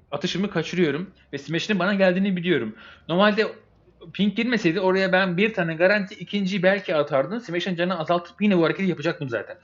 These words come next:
T yirmi altı için de bana geldiğini gördüm map'ten. Ping, ne kadar pingli de olsam görmüştüm. Smash'in de bana geldiğini gördüm. Sadece amacım onlara ba-, daha bana gelirken, arada mesafe varken atışımı yapıp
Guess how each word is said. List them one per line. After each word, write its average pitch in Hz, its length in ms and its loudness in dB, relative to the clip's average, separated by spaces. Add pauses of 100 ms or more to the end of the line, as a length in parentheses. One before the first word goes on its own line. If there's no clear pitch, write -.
(360)
T 147 100 -4
yirmi 160 180 0
altı 180 180 -2
için 190 280 2
de 156 80 0
bana 135 160 0
geldiğini 127 360 -2
gördüm 135 300 -2
map'ten. 185 460 -2
Ping, 156 220 -4
ne 147 100 -2
kadar 135 260 2
pingli 143 260 -6
de 135 40 -2
olsam 156 280 0
görmüştüm. 147 480 -6 (460)
Smash'in 160 380 -2
de 185 60 4
bana 123 140 0
geldiğini 117 340 -2
gördüm. 139 300 -4 (280)
Sadece 214 360 6
amacım 214 360 2
onlara 208 380 2
ba-, 180 220 0
daha 185 200 0
bana 202 160 2
gelirken, 208 460 -2
arada 170 340 -2
mesafe 190 400 -2
varken 220 360 -4
atışımı 208 380 -4
yapıp 233 260 -2